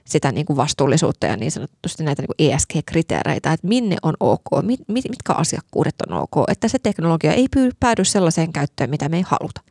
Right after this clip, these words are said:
Mut sit myöskin, niinku, että päät-, että jos mä haluan, että nato ostaa multa, niin voinko mä myydä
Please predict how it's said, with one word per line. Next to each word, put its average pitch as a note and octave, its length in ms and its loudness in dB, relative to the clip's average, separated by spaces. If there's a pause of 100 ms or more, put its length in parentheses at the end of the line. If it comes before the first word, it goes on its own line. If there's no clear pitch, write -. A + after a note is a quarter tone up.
(960)
Mut G3+ 160 4
sit C4+ 160 2
myöskin, A3 340 4
niinku, G3+ 200 4
että G3 140 0
päät-, - 460 0 (320)
että - 160 2
jos G3+ 160 4
mä G3 80 4
haluan, F#3+ 280 6
että F#3+ 160 0
nato G#3+ 260 2
ostaa - 400 -2
multa, - 260 -2 (380)
niin F3+ 120 4
voinko E3+ 200 2
mä E3 80 2
myydä F3 240 6